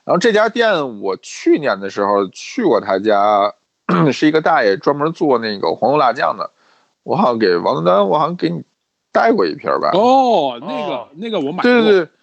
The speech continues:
Speaker 1: 就，就那家，
Speaker 2: <clears throat>
Speaker 1: 就那家，他，他家终于开了淘宝店了，然后他家正好在打折，
Speaker 2: 哦。
Speaker 1: 然后我看了一眼他家之前我在他家吃的那个，那个五，五香酱猪肉也有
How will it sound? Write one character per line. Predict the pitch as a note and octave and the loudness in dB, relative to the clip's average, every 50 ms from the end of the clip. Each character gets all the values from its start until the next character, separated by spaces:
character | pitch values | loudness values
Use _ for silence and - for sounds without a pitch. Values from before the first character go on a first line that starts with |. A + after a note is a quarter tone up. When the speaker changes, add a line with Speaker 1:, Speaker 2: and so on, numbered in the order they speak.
| _ _ _ _ | _ _ _ _
Speaker 1:
就， | - G3+ F#3 | 2 2 2
就 | F3+ - G3+ | 4 2 0
那 | F#3 F3+ D#3+ C3+ | 2 0 0 0
家， | B2+ A#2+ A2+ A2 G#3+ | 2 2 2 2 2
Speaker 2:
<clears throat> | G#3 | 0
Speaker 1:
就 | E3 D#3 | 0 0
那 | D3+ D3 C3+ | -2 0 2
家， | C3+ C3 C3 C3 | 2 2 2 2
他， | - F#3 F#3 | 2 0 -2
他 | F#3+ - G#3+ G#3 | 0 0 -2 0
家 | F#3+ G3+ F#3+ G#3 | 2 2 0 0
终 | G3+ - C4+ C#4 E4 F4 | -2 -4 -4 -2 0 2
于 | C4+ C3+ B2+ | 2 0 0
开 | - - D#3 D#3 | -2 -2 -2 0
了 | C3 - | 0 -2
淘 | - - - | -2 -2 -4
宝 | B2+ B2 - - | -2 -2 -4 -4
店 | - G2 F#2+ | -4 -2 -2
了， | F2+ D#2+ C2+ - - - - - | -2 -2 -4 -10 -16 -20 -16 -10
然 | - G2 G2+ | -10 -8 -2
后 | A2+ C3+ B2+ | -2 -2 -2
他 | B2+ - E3+ E3 | 0 0 -2 0
家 | E3 F#3+ E3+ F3 F3+ F3+ F3+ F3+ | 2 2 4 4 4 4 2 0
正 | E3 - E3 - | 0 -2 -2 -2
好 | A#3+ - | 0 0
在 | D3 C#3 B2 | 0 0 0
打 | G2+ F2+ - | -2 -4 -6
折， | C3+ G2 F#2+ | -8 -8 -4
Speaker 2:
哦。 | F#2+ G#2 C3 D#3+ - _ _ _ _ _ _ _ _ _ | -2 0 -2 -2 -4 _ _ _ _ _ _ _ _ _
Speaker 1:
然 | - C3+ | -2 0
后 | E3 E3+ | 2 2
我 | C#3+ C3+ | 0 0
看 | - - G#3+ G#3 | 0 0 0 2
了 | E3+ | 2
一 | C#3+ | 0
眼 | A#2+ G2+ G2+ A#2+ | 0 -2 -2 -2
他 | G3+ D#3 | -4 -2
家 | D#3 F3+ E3+ F3+ | 0 2 2 2
之 | F#3 F3 - G3 | 2 0 -2 -6
前 | F#3+ - - A#2+ A#2+ C3 D3 D#3 | -6 -2 0 0 0 0 0 -2
我 | C3+ A2+ | -4 -2
在 | A#2 C#3 C3+ | -2 -2 -2
他 | C3 D#3 D3+ | -2 -2 -2
家 | D#3+ D#3+ E3 | 0 0 0
吃 | E3 - - G3 | -2 -4 -4 -4
的 | F#3 F3+ | -4 -2
那 | F3 E3 D#3 | -2 -4 -2
个， | C#3+ B2 A#2 G#2+ A2 A2+ - _ _ _ _ _ _ _ | 0 2 2 2 2 0 -4 _ _ _ _ _ _ _
那 | - - C3+ B2+ | -6 -4 -2 2
个 | B2+ B2 A2+ A2 | 2 4 4 4
五， | G2+ G#2 G#2 G#2 G#2 G2+ F2+ G#2 G#2+ A2 | 2 0 -2 -4 -4 -4 -4 0 2 2
五 | |
香 | - - - - G3+ F#3+ G3+ G3+ G3 G3+ G3+ G3+ F#3+ | 2 2 2 2 2 2 2 2 0 0 0 0 -2
酱 | - - A3+ G3+ D3+ C#3 C#3 | 0 0 0 0 0 -2 -4
猪 | - G#3 A3 C4 | -2 2 4 4
肉 | G4 G#4+ F#4+ - B2 G#2+ F#2+ - | 6 6 6 4 4 2 -2 -6
也 | - G2+ G2 G2 G2+ G#2 | -10 -6 -4 -2 -2 -2
有 | F2+ - - - | -2 -4 -6 -10